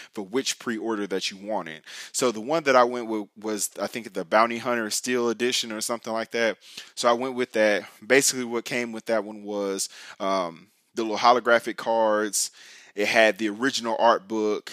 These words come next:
It had a certificate of authenticity if you were the first fifteen, one of the first fifteen hundred, I believe, that pre-ordered, which I think I was, like, fourteen sixty-three. So I do have a certificate of authenticity, which is really, really dope.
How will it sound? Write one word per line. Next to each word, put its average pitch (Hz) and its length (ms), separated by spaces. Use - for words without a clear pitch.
It 104 160
had 98 640
a 104 160
certificate - 480
of 113 80
authenticity 110 800
if - 100
you 117 100
were 101 200
the 95 100
first - 480
fifteen, 127 400
one 113 160
of 104 80
the 95 60
first 107 320
fifteen 113 400
hundred, 117 320
I 107 80
believe, 110 320
that 113 140
pre-ordered, 113 500
which 113 160
I 117 60
think 117 180
I 107 60
was, 95 100
like, - 140
fourteen 117 500
sixty-three. 110 720
So 101 160
I 98 80
do 110 180
have 101 220
a 98 40
certificate 107 680
of 95 180
authenticity, 120 840
which 92 180
is 85 100
really, 101 260
really 92 220
dope. 98 360